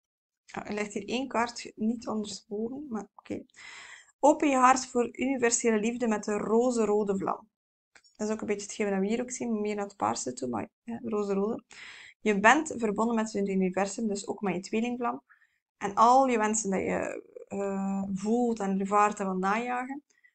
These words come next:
Je logische verstand leert wat je ziel en je hart reeds weet. Het is oké om je eigen waarheid te vormen. En dat zijn die beperkende overtuigingen waar je los van moet komen. En het enige wat moet, is ademen.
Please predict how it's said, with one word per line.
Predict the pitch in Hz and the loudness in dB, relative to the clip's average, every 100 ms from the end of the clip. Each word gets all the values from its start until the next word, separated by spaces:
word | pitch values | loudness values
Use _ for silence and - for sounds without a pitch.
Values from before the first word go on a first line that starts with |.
| _ - | _ -2
Je | 220 | 4
logische | 269 320 311 277 | 6 4 2 0
verstand | 240 - 254 262 254 | -2 -2 2 2 2
leert | 220 226 277 294 | -2 0 0 0
wat | 247 226 | -4 -4
je | 220 | -4
ziel | 190 240 277 | 0 2 2
en | 226 | 0
je | 208 | 0
hart | 208 214 - | 0 -2 -2
reeds | 202 196 - | -2 -2 -4
weet. | - 262 349 - - _ _ - - _ | -4 -2 -2 -6 -20 _ _ -20 -20 _
Het | 233 254 | -4 2
is | 294 | 4
oké | 269 269 285 277 | 4 4 4 4
om | - 233 | 0 0
je | |
eigen | - 240 262 226 | 0 2 4 4
waarheid | 214 233 220 | 6 6 6
te | 214 | -2
vormen. | 208 196 185 185 | -2 0 0 0
En | |
dat | 208 | 0
zijn | 214 240 | 0 0
die | 233 233 | 2 0
beperkende | 214 196 240 247 220 | 0 0 0 0 0
overtuigingen | 208 - 220 220 208 | -2 -2 0 2 2
waar | 190 | 2
je | |
los | 196 226 - | 2 0 -2
van | 240 | -2
moet | 240 233 | -2 -2
komen. | - 220 220 | -2 0 0
En | 190 | 0
het | 196 - | -4 -2
enige | - 285 294 233 | 0 2 4 4
wat | 208 - - | 4 0 4
moet, | 220 359 - - - _ _ _ _ - | 8 8 8 -6 -8 _ _ _ _ -4
is | 226 226 - | -4 -4 -4
ademen. | 185 180 170 123 190 | 0 0 0 -6 -8